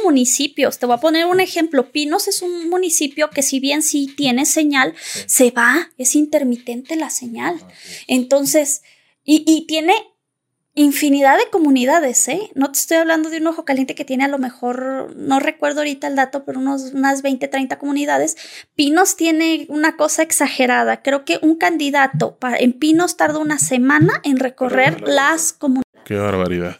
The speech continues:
Speaker 1: Sí, aproximadamente.
Speaker 2: Entonces, el tema del proselitismo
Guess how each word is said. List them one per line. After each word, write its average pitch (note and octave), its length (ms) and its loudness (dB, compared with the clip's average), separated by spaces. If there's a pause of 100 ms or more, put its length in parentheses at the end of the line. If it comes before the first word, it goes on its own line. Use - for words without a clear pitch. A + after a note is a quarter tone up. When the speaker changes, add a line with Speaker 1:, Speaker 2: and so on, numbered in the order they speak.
Speaker 1:
Sí, - 80 -20 (480)
aproximadamente. B3+ 800 -20
Speaker 2:
Entonces, C3+ 680 -2 (460)
el A#2+ 160 -6
tema E3 220 -2
del E3+ 120 -4
proselitismo F#2+ 720 -4